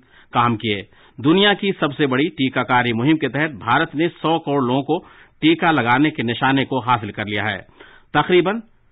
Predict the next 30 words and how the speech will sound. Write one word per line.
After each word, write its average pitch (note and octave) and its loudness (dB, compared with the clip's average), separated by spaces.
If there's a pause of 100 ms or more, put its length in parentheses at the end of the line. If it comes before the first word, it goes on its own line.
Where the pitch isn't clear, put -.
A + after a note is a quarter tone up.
(640)
तीन F#3+ 4
सौ G3 0
मिलियन D#3+ 4
अफराद C3+ 0
को D#3 0
कोविड D#3 0
के D#3+ -2
दोनों D3+ 2
टीके B2 -2
लगाए A2 0
जा G2+ -2
चुके G#2+ -10
हैं। G#2 -8 (460)
दोनों F3 2
टीके D#3 0
लगाने C#3 4
का B2+ -2
कवरेज C#3 0 (120)
चीन, E3+ 4
भारत A#2+ 0
और A#2+ 0
अमेरिका B2+ -2
के D3 -4
बाद B2 0
दुनिया D3+ 2
की E3 -2
सबसे C3+ -4
ज्यादा A2 2
आबादी A#2+ 0
वाले A#2+ 0